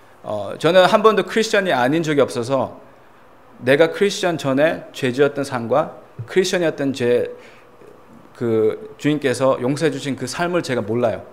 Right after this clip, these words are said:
한 번도 그런 것을 경험한 적이 없는데 제 생각에 그때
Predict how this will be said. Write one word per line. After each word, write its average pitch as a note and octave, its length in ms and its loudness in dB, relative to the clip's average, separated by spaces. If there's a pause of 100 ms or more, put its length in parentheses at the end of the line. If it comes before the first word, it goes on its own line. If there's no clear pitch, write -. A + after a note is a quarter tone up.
(520)
한 F3+ 180 -4
번도 F3 300 4
그런 C#3 200 2
것을 C3 180 -2
경험한 B2 300 0
적이 A2 180 -4
없는데 G#2+ 480 -2 (500)
제 - 100 -8
생각에 C3+ 320 2
그때 D3 480 0